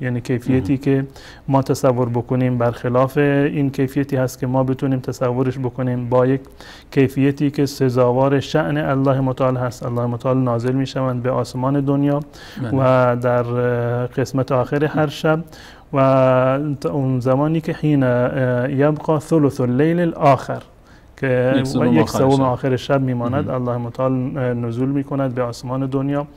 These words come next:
Speaker 1: و فرا می‌خواند: «آیا کسی هست که دعایی بکند و من اجابت بکنم؟ آیا کسی هست که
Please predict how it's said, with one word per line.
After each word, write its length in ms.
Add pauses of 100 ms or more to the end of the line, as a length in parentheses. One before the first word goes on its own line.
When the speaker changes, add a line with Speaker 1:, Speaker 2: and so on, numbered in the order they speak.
(400)
Speaker 1:
و 340
فرا 280
می‌خواند: 560
«آیا 220
کسی 300
هست 320
که 360
دعایی 600 (440)
بکند 520
و 60
من 200
اجابت 500
بکنم؟ 480
آیا 180
کسی 320
هست 220
که 180